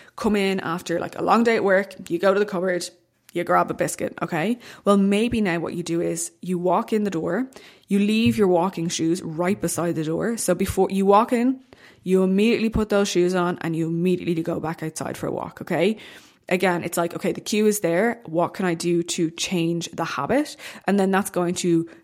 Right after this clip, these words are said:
create a new loop. So it's like, "Okay, I've changed the habit. I go out, I go on a walk. I get that sense of satisfaction of getting out in the fresh air." Maybe I listen to a podcast, you know, maybe I'm listening to the best podcast ever, which is the Your Gym Big Sister podcast.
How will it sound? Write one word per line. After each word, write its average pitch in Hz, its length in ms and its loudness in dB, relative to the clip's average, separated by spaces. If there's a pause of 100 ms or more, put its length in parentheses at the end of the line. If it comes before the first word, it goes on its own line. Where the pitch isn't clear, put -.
create 190 320 4
a 185 60 4
new 185 200 4
loop. - 380 0
So 175 160 -2
it's 175 120 -4
like, - 200 -2
"Okay, 170 340 0
I've 165 200 -4
changed 185 340 -2
the 190 40 -4
habit. 175 280 0
I 170 60 -2
go 190 180 4
out, 175 180 4
I - 40 -6
go 170 140 0
on 170 60 2
a 170 60 -2
walk. 156 340 2
I 170 80 0
get 175 200 -2
that 170 180 -6
sense 165 220 -4
of 160 80 -6
satisfaction 214 640 -2
of 190 80 -6
getting 160 240 -2
out 175 80 2
in 113 60 -2
the 185 80 -2
fresh 170 260 -4
air." 240 300 6 (260)
Maybe 190 200 4
I 180 80 6
listen 165 240 0
to 165 100 -2
a 147 40 -4
podcast, 196 640 0
you 185 60 -2
know, 165 100 -2
maybe 160 200 -2
I'm 165 100 0
listening 165 280 -4
to 156 200 -2
the - 100 -4
best 185 220 4
podcast 160 460 -2
ever, 175 160 -2
which 190 160 -2
is 156 100 -4
the 156 80 -6
Your 143 140 -4
Gym 151 180 -6
Big - 140 -8
Sister 190 240 -10
podcast. 285 480 -4